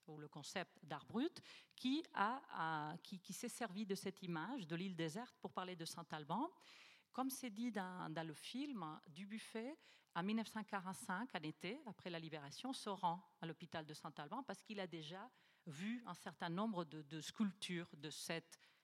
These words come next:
artiste pensionnaire à l'hôpital, Auguste Forestier, qui, qui habite depuis presque trois décennies, depuis la, la Première Guerre mondiale. Il, où est-ce qu'il les a vues ? Ben, il les a vues, euh, ces, ces sculptures, à travers, euh, Picasso, à travers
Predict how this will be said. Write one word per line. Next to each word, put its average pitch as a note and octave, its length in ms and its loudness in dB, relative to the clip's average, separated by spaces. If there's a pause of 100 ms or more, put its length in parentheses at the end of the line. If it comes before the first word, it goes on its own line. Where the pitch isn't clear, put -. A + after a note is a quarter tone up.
(160)
artiste - 680 -6 (200)
pensionnaire F3 520 -2
à E3+ 40 2
l'hôpital, E3+ 680 0
Auguste E3 340 -6
Forestier, E3+ 520 -4
qui, G#3+ 300 -2 (320)
qui E3+ 120 0
habite E3 240 -2
depuis D#3 260 -14
presque - 380 -4
trois G#3 200 2
décennies, G3 460 4
depuis D#3+ 400 -4
la, D3+ 260 -2
la D#3 120 -4
Première G#3 340 -4
Guerre F#3+ 180 -4
mondiale. D#3+ 420 -4 (920)
Il, A#3 220 2 (140)
où A#3 120 4
est-ce B3+ 160 2
qu'il A#3+ 140 0
les G3+ 160 4
a F#3 80 2
vues ? D3 320 -6
Ben, D#3 100 2
il C#3+ 140 4
les C#3+ 180 4
a C3 60 2
vues, E3+ 380 2 (180)
euh, D3+ 180 0
ces, D3+ 380 0
ces - 220 -2
sculptures, B3 580 0
à E3+ 60 -2
travers, D#3 440 -4
euh, D3 120 -2
Picasso, A3 880 2
à E3 80 4
travers D3+ 500 0